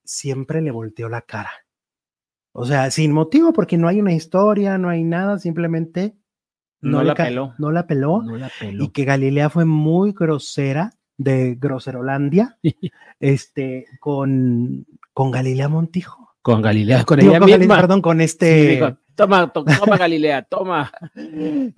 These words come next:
Speaker 1: No, con Gaby Goldsmith.
Speaker 2: Ah, con Gaby
Speaker 1: Con Gaby
Speaker 2: Goldsmith.
Speaker 1: Goldsmith.
Speaker 2: Ay, ay.
Speaker 1: Sí, ¿tú crees que se portó groserilla?
Speaker 2: Bueno.
Speaker 1: ¿Pero por qué son así?
Speaker 2: Pero, pues, Galilea, pues,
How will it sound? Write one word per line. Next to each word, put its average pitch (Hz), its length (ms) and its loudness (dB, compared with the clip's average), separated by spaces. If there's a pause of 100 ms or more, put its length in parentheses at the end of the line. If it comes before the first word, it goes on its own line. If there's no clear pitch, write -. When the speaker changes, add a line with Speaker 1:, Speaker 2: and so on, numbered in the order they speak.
(100)
Speaker 1:
No, 214 500 4
con 170 220 0
Gaby 175 340 0
Goldsmith. 165 960 -6
Speaker 2:
Ah, 139 540 -6
con 104 160 -14
Gaby 98 160 -14
Speaker 1:
Con 143 180 -4
Gaby 135 220 -2
Speaker 2:
Goldsmith. 160 260 -4
Speaker 1:
Goldsmith. 127 580 -8
Speaker 2:
Ay, 117 60 -8
ay. 113 80 -18 (360)
Speaker 1:
Sí, 226 260 0
¿tú 254 160 -2
crees 277 420 -4 (460)
que 170 180 -4
se 165 120 -6
portó 160 320 -8
groserilla? 170 640 -10 (100)
Speaker 2:
Bueno. 170 360 -8
Speaker 1:
¿Pero 220 160 2
por 247 120 -2
qué 311 120 -14
son 349 140 -2
así? 139 380 -2 (240)
Speaker 2:
Pero, 185 160 0
pues, 175 180 -2
Galilea, 175 540 2
pues, 180 140 -12